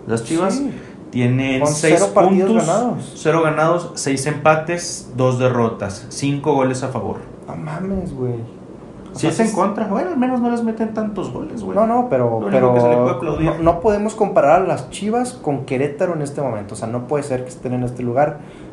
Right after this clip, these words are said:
Speaker 2: Yo ya hubiera corrido a, a este güey, a, a Cadena. Pero, pues, ya no saben ni qué hacer ahí en la... Eh, en
Speaker 1: Pero
Speaker 2: los
Speaker 1: bueno,
Speaker 2: altos mandos.
Speaker 1: el siguiente partido fue uno también de los duelos más esperados, güey.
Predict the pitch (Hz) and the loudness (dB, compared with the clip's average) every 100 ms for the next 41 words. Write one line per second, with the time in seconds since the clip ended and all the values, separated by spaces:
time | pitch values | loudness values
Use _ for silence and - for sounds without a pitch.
0 | - 127 170 156 139 131 135 123 127 123 | -4 2 4 6 4 2 0 2 4 6
1 | 117 110 104 101 - 110 110 - 120 110 | 4 4 0 -6 -6 -4 -4 -4 -4 -2
2 | 107 104 113 196 139 117 113 - 110 165 | -2 -4 -4 -4 -2 -2 -2 -2 -2 0
3 | - - - - - - - - 113 110 | 0 0 -2 -6 -10 -12 -12 -4 0 0
4 | 110 107 107 - 117 - - - - - | 0 0 -2 -6 -10 -12 -16 -16 -14 -12
5 | - - - - 127 147 151 147 147 123 | -14 -14 -18 -2 0 2 2 0 0 0
6 | 131 - 131 123 120 120 113 90 - - | 0 2 2 0 0 0 -2 -4 -8 -16
7 | - - - - - - - - - - | -18 -18 -18 -18 -18 -18 -18 -18 -18 -18
8 | - - 202 208 202 156 - 170 156 165 | -18 -2 4 4 4 0 0 4 6 6
9 | - 208 180 151 131 - - 143 143 160 | 4 2 2 2 0 -4 -4 -2 -2 0
10 | 170 170 202 - 175 - 196 208 208 - | 0 0 0 2 2 2 -2 0 0 0
11 | 139 151 156 151 135 135 151 131 110 113 | 2 4 4 2 -2 0 0 0 -2 -2
12 | 135 143 - - 98 113 127 139 120 110 | 0 0 -2 -6 -6 -2 0 0 -2 -4
13 | 123 - 104 107 120 123 147 | -6 -4 -4 -2 -2 -2 -2